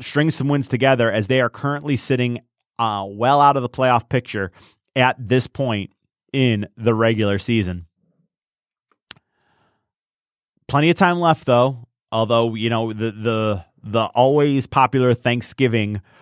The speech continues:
um, stat of where you are at Thanksgiving. We're now after Thanksgiving, and they are four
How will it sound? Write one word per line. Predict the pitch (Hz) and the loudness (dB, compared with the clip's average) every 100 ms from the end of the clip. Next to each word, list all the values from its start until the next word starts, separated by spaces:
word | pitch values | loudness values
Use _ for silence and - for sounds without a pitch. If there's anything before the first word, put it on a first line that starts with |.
| _ _ | _ _
um, | - 104 101 101 98 98 98 95 _ _ - | -6 -4 -2 -4 -4 -6 -8 -14 _ _ -20
stat | - - 113 110 | -10 0 2 2
of | 104 | 0
where | 107 123 | 0 2
you | 123 | 2
are | 123 120 | 2 2
at | 101 | 0
Thanksgiving. | 117 - 123 110 | -4 -2 -4 -2
We're | 117 | 0
now | 123 | 2
after | 123 120 110 | 2 0 -2
Thanksgiving, | 120 113 - 110 101 | -4 -4 -4 -4 -4
and | 101 98 - - _ | -4 -6 -12 -20 _
they | 117 120 | 2 4
are | 107 107 - - | 4 2 0 -10
four | - 135 135 | 0 4 4